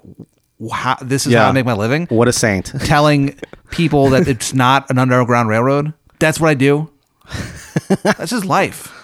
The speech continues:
Speaker 2: This is life. Life is difficult <laughs> and painful.
Speaker 1: Yeah.
Speaker 2: <laughs> And frustrating and sad.
Speaker 1: Yeah.
Speaker 2: <laughs>
Speaker 1: It's weird.
Speaker 2: Yeah. But anyway, <laughs> so
Speaker 1: You
Speaker 2: that's
Speaker 1: finally smash, you get kicked by a horse,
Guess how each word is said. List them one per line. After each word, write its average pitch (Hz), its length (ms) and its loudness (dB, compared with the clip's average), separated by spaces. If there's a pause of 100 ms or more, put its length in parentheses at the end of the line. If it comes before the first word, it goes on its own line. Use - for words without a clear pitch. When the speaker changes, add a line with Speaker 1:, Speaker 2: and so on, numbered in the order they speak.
(200)
Speaker 2:
This 120 160 2
is 135 120 2
life. 139 380 2 (120)
Life 143 280 2
is 151 360 2
difficult 143 800 2
<laughs> 127 140 0
and 123 340 2
painful. 120 580 0 (160)
Speaker 1:
Yeah. 143 540 0 (180)
Speaker 2:
<laughs> 202 180 2
And 170 140 0
frustrating 175 640 4
and 151 100 4
sad. 135 580 0
Speaker 1:
Yeah. 131 480 0 (120)
Speaker 2:
<laughs> 170 540 0 (420)
Speaker 1:
It's - 160 -14 (240)
weird. 156 500 2 (200)
Speaker 2:
Yeah. 110 320 4 (640)
But 135 320 2
anyway, 127 460 4
<laughs> - 120 -6
so - 220 0
Speaker 1:
You 139 40 4
Speaker 2:
that's 151 160 4
Speaker 1:
finally 170 340 2
smash, 165 640 -2
you 120 140 -2
get - 180 -20
kicked - 380 -8
by 120 140 0
a 107 80 -2
horse, 139 540 -4